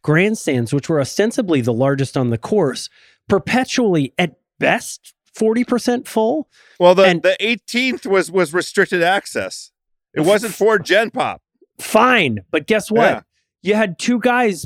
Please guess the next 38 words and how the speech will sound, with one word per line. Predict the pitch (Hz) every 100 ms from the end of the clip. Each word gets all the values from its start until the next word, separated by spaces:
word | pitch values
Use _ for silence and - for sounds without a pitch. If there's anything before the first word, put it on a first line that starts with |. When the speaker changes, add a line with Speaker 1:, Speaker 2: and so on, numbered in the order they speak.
| -
Speaker 1:
putting | 214 220 208
out | 208 196
for | -
the | 175
two | 160 - 220
best | 196 196 -
scores | 196 202 175
ever | 170 180 190 196
in |
the | 160
history | 147 185 - 190
of | 151
the | 147
U | 165 170
S | 156 185
Open. | 214 226 143 123 127 - _ _ -
And | 170 160 196
of | 208 196
the | 196 190
available | 160 190 214 202 170
seating, | - - 233 208 139 135 139 - _
less | 143 180 220 -
than | 220 190
twenty-five | - 214 214 190 196 190 -
percent | 160 180 180
of | 156
it | 156 147
was | 123
full | - 175 156
on | 135 113
Thursday. | 120 107 101 85 -
So | - 180 -
the, | 190 -
look, | 208 202
look, | 160 - - _
the | 185
course | - - 233 233 -
itself | 226 - 208 185 165 -